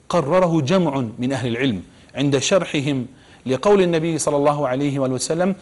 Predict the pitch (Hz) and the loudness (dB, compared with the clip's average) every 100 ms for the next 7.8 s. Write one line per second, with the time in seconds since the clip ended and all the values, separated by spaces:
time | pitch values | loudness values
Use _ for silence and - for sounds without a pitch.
0 | - - - 139 - 131 147 156 147 135 | -12 -12 -4 -2 0 -2 0 -2 -4 -6
1 | 127 123 123 151 156 143 185 180 120 110 | -6 -6 -4 -4 -6 -4 -4 -2 -2 -4
2 | 101 127 95 - 90 - - - - - | -4 -8 -8 -10 -12 -16 -20 -20 -20 -12
3 | - 156 156 147 220 - 156 117 135 147 | -4 0 0 0 -2 0 -2 -2 -2 0
4 | 143 143 143 202 175 147 - 190 151 120 | -2 0 2 2 2 0 -2 -2 0 -4
5 | - - - - 143 - 214 180 147 143 | -8 -18 -10 -2 0 2 0 0 -2 2
6 | 185 156 160 202 170 151 180 165 131 147 | 2 2 0 0 2 0 0 0 0 -2
7 | 190 151 139 135 131 185 175 147 | -2 -2 -2 -2 2 2 2 -2